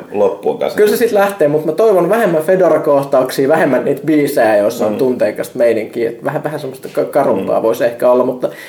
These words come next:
Speaker 2: tämähän on niinku, mitä, mitä mä sanoisin, superroistojen mentalist ehkä,
Speaker 1: Mm.
Speaker 2: tää, tää, tää Spader.
Speaker 1: Mm.
Speaker 2: Et, et, et hy-, hyvin samanlainen ohjelmaformaatti.
Speaker 1: Mm.
Speaker 2: Mielenkiintoista siis, ky-, ky-, tää, tää on, tää, tää ongelma, että,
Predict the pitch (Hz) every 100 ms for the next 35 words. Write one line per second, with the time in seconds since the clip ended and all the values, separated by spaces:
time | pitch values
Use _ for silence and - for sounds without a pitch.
0 | - - 127 240 220 190 190 - - -
1 | - _ _ - 165 165 156 151 151 147
2 | 147 139 131 233 233 156 135 139 139 139
3 | 127 139 139 123 - - - - - -
4 | - - - - - 226 196 - 95 110
5 | 127 - 117 123 - 123 113 120 113 110
6 | - 117 117 - 113 - 139 139 165 151
7 | 143 131 117 110 110 - - _ _ _
8 | _ - 120 117 - - - - - -
9 | - - - - - 294 180 175 160 156
10 | - 170 165 - - 190 - - - 185
11 | 208 - 208 202 190 175 180 175 151 143
12 | 143 -